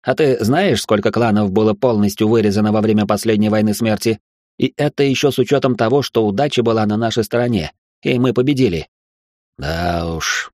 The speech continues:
победили». Проксима резко нахмурился. «Старуха жива, Демиург нет. За пределами Каррии прорывы смерти чуть ли не каждый месяц случаются.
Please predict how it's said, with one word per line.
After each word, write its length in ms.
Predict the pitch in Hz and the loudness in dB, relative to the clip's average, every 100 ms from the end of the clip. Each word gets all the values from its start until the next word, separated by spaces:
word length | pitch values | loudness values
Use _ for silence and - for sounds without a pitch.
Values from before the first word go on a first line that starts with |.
| - | -14
победили». 920 | 69 87 90 87 85 85 85 80 - _ _ _ _ | -6 -6 -2 -2 -2 -2 -4 -4 -8 _ _ _ _
Проксима 440 | - 143 - 139 131 | -6 -6 -2 -2 0
резко 260 | 123 - | 0 0
нахмурился. 600 | 123 117 104 80 76 82 - _ _ _ _ _ | -2 -2 -2 -4 -6 -8 -10 _ _ _ _ _
«Старуха 520 | - 73 78 104 87 | -16 -8 -4 -4 -4
жива, 520 | 76 78 80 98 107 - _ - | -4 -4 -2 0 -2 -4 _ -10
Демиург 540 | 78 80 85 113 107 | -6 -4 0 0 -2
нет. 440 | 78 80 92 101 - _ _ | -6 -4 -4 -6 -14 _ _
За 140 | - 85 | -12 -4
пределами 500 | 92 87 120 107 101 | -2 0 0 2 -2
Каррии 580 | - 95 110 98 95 | -2 -2 0 0 0
прорывы 480 | 92 - 87 98 104 | -2 -4 -4 -2 -2
смерти 460 | - 95 107 107 110 | -2 -2 -2 -2 -2
чуть 240 | - 104 | -2 -2
ли 80 | 104 | 0
не 140 | 101 | 0
каждый 320 | 98 101 90 101 | 0 -2 0 -2
месяц 320 | 101 107 - | 0 -2 -2
случаются. 680 | 98 92 98 95 - 95 | -4 -2 -2 -2 -4 -4